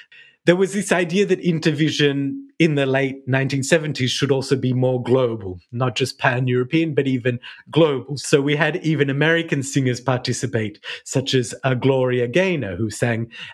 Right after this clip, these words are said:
as an interval act. So in some ways, Intervision, uh, was modeled on Eurovision,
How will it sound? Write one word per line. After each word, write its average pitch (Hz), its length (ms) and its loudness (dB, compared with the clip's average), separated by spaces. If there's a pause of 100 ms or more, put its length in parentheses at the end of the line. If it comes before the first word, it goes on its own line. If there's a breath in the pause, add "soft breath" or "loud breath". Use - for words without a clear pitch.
(100)
as 120 400 0
an 143 140 2
interval 120 420 0
act. - 360 -10 (380 loud breath)
So 196 680 2 (640)
in 196 160 2
some 262 240 2
ways, 196 320 0 (400)
Intervision, 139 880 0
uh, 123 200 2
was 117 220 -2
modeled 202 380 0
on 185 160 2
Eurovision, 156 680 0